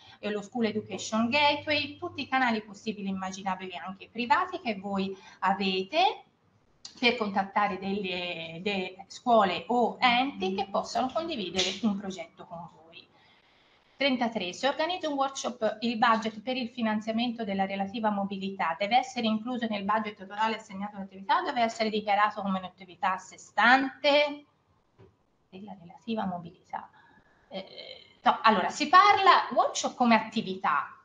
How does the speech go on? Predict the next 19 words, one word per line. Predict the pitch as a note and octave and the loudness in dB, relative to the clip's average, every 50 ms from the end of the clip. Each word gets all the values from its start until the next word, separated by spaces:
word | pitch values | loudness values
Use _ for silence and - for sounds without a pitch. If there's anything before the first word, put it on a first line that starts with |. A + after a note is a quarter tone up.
| _ _ _ _ _ - | _ _ _ _ _ -8
cioè | - - C#4 | -2 2 2
lo | C#4+ D4+ | 4 4
dovete | D4+ D#4+ F4 E4+ F4+ | 4 2 2 0 0
vedere | E4+ E4 - D4+ D4+ D4+ | -2 -2 -2 -2 -2 -2
in | D4 D4 | -4 -4
senso | C#4+ - D4 D4 D4 - D4+ | -4 -4 -4 -4 -4 -6 -8
un | C#4+ C4+ | -8 -8
pochino | - C4+ C4 - C#4 C4+ C4 C4 C4 | -8 -10 -8 -6 -6 -4 -4 -4 -4
più, | C4 - C4+ C4 C4 C4 C4 C4 B3+ B3+ B3+ B3+ - - - - - - - | -6 -10 -8 -6 -6 -4 -4 -2 -4 -4 -6 -8 -12 -18 -18 -18 -18 -10 -6
eh, | A3 A3 A3 G#3+ G#3+ G#3+ G#3+ G#3+ G#3+ | -2 -2 0 0 0 0 0 -2 -4
più | G#3+ C4 C4 | -4 2 4
ampio. | C4+ A#3+ G#3+ G3 F#3+ F#3 F#3+ G3 - - F#3+ F3 F3 F3+ - - _ _ _ _ - | 6 6 6 4 2 0 -4 -6 -8 -8 -6 -6 -6 -6 -8 -12 _ _ _ _ -4
Mm, | G#3+ G3+ G3+ G3+ G3 G3 G3 G3+ G3+ | -4 -2 -2 -2 -2 0 -2 0 0
voi | A#3+ D#4 D#4+ | 0 0 2
avete | D4 B3 A#3+ G#3+ | 0 0 -2 -4
visto | G#3+ A3 G#3 - A3 G#3+ | -6 -8 -8 -8 -6 -6
che | C4 | -4
il | C4+ C#4+ D4+ | -4 -2 0
modulo | D#4 E4+ F#4+ F#4+ F#4+ F#4+ F4+ F4+ F4+ F4 E4+ F4 E4 | 2 4 6 6 6 4 2 0 2 2 4 4 4